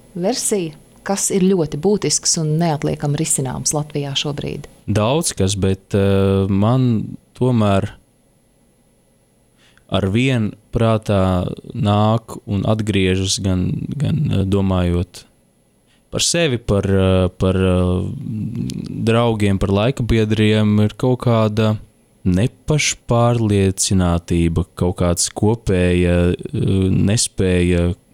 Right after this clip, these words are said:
Speaker 2: mm, nu, kaut kā izt-, parādīt savu nostāju, kā jau arī, eh, tika minēts, jā, un, un kaut kāda, nu jā, kaut kāda kaunēšanās par, par sevi un kaut kāda, nu, es, ko, ko, nu, es, es jau neko.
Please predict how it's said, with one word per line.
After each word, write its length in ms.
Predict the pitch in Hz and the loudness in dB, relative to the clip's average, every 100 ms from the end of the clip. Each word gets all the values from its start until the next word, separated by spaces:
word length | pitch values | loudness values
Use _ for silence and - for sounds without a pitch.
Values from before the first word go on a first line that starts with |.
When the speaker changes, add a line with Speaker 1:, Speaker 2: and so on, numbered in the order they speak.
| _ | _
Speaker 2:
mm, 340 | 98 87 87 87 | 0 2 4 2
nu, 140 | 101 113 | 0 -2
kaut 220 | 101 98 | -4 -2
kā 140 | 98 95 | -2 0
izt-, 220 | 113 - _ 95 92 - 92 - 131 | 0 -6 _ -10 -10 -10 -12 -8 -4
parādīt 520 | 127 95 90 87 - | -2 -2 -2 -4 -2
savu 200 | 92 95 | 0 2
nostāju, 680 | 143 165 - 139 135 131 131 - - | 0 0 0 0 2 0 -2 -10 -4
kā 160 | 113 104 | 0 0
jau 160 | 98 98 | 0 0
arī, 180 | 104 104 113 - _ _ _ _ _ _ - | -2 -4 -8 -14 _ _ _ _ _ _ -10
eh, 240 | 104 85 101 117 | -4 -2 -2 -8
tika 220 | - - 101 | -10 -2 0
minēts, 420 | 101 92 87 104 | 2 0 0 0
jā, 120 | 95 | 0
un, 180 | 92 95 | 0 -2
un 120 | 104 | -2
kaut 180 | 127 120 | -2 0
kāda, 380 | 107 101 104 98 | 0 0 0 0
nu 300 | 95 - 123 | 0 0 0
jā, 120 | 131 | 0
kaut 200 | 120 101 | 0 -2
kāda 120 | 95 - | -2 -4
kaunēšanās 840 | 147 151 123 104 - 110 101 95 - - | -2 0 0 0 0 0 2 0 -4 -2
par, 240 | 98 92 - | -2 -2 -6
par 180 | 98 - | -6 -4
sevi 640 | - - - 123 110 95 92 | -2 -2 0 0 0 0 0
un 120 | 95 | 0
kaut 240 | 113 107 | 0 0
kāda, 180 | 104 98 | 0 2
nu, 140 | 156 175 | 2 2
es, 180 | 156 | -2
ko, 200 | - 135 - | -2 -2 0
ko, 220 | 135 120 | 0 2
nu, 120 | 113 143 | 2 0
es, 160 | - | 0
es 160 | 110 - | -2 0
jau 120 | 98 | 0
neko. 380 | 98 - 107 | 0 0 0